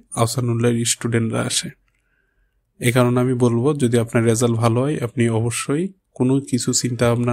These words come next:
না করে আপনি আহসানুল্লাহ ইউনিভার্সিটিটি চুজ করবেন। আচ্ছা, এখানে হচ্ছে চার বছরের জন্য আপনি যখন ভর্তি হবেন, এক লাখ বত্রিশ হাজার পাঁচশো টাকা হচ্ছে আপনাকে দিয়ে ভর্তি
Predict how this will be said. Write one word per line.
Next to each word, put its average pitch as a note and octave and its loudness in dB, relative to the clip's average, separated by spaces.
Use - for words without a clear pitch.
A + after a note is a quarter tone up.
না A2+ 2
করে B2+ -2
আপনি - -4
আহসানুল্লাহ B2 0
ইউনিভার্সিটিটি A#2 -2
চুজ A#2 -4
করবেন। - -4
আচ্ছা, - -2
এখানে C3 2
হচ্ছে C#3 0
চার B2 2
বছরের B2+ 2
জন্য C3 0
আপনি B2 -2
যখন B2 0
ভর্তি A#2+ 0
হবেন, B2 2
এক A2 4
লাখ A#2+ 4
বত্রিশ A#2 2
হাজার B2+ 0
পাঁচশো - 2
টাকা A#2+ 0
হচ্ছে A#2 -2
আপনাকে B2+ -4
দিয়ে B2 4
ভর্তি A#2 -2